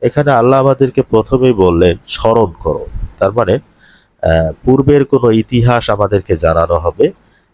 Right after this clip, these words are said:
এ কারণেই আল্লাহ প্রথমেই স্মরণ করার কথা বলে দিয়েছেন। তো এরপরেই আল্লাহ বলছেন যে, "যখন তোমার প্রতিপালক ফেরেশতাদেরকে বলিলেন", আহ, যখন তোমার প্রতিপালক ফেরেশতাদেরকে বলিলেন। আল্লাহ এখানে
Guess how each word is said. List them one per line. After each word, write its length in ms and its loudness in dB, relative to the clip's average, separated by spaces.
এ 100 0
কারণেই 520 0
আল্লাহ 440 2
প্রথমেই 580 -2
স্মরণ 420 0
করার 340 0
কথা 260 -2
বলে 300 2
দিয়েছেন। 360 -8
তো 180 0
এরপরেই 560 2
আল্লাহ 220 2
বলছেন 480 -2
যে, 160 2
"যখন 380 0
তোমার 260 0
প্রতিপালক 600 -2
ফেরেশতাদেরকে 720 0
বলিলেন", 440 0
আহ, 1300 -6
যখন 460 0
তোমার 380 2
প্রতিপালক 760 0
ফেরেশতাদেরকে 720 0
বলিলেন। 420 -4
আল্লাহ 180 4
এখানে 280 0